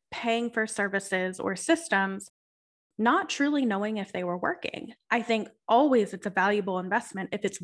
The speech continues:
working for your business, but I just saw company after company throwing money out the window in the name of, "Well, this is what we should be doing, right?" Whereas since Carissa and I are so close to it still,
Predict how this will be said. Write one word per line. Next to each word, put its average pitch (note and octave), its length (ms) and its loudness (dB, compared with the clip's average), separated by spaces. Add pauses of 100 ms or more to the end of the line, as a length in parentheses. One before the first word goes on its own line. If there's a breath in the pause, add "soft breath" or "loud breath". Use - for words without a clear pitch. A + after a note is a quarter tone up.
(100)
working G3 600 0 (300)
for G3+ 80 2
your F#3+ 140 2
business, F3+ 600 -2 (460)
but A3 380 4 (680)
I A#3 160 2
just A3 200 -2
saw G#3 140 -2
company A3+ 380 -2
after G3 200 -2
company G#3+ 380 -2
throwing A3 440 2
money G3 280 0
out - 160 -2
the G3 80 -4
window F#3+ 760 2 (160)
in A3+ 220 4
the G#3 100 4
name G3+ 280 2
of, F3+ 280 2
"Well, G#3 120 4
this A3 180 2
is G3+ 60 -6
what G3 120 4
we F3 80 2
should F#3+ 200 2
be E3+ 100 2
doing, F#3 300 0
right?" F3 360 2 (480)
Whereas G#3+ 500 2
since - 280 -6
Carissa A#3 400 2
and G3+ 140 2
I F#3+ 80 0
are F#3 120 0
so G#3+ 300 0
close G3 440 -4
to G3 120 -4
it - 200 -4
still, F3 540 0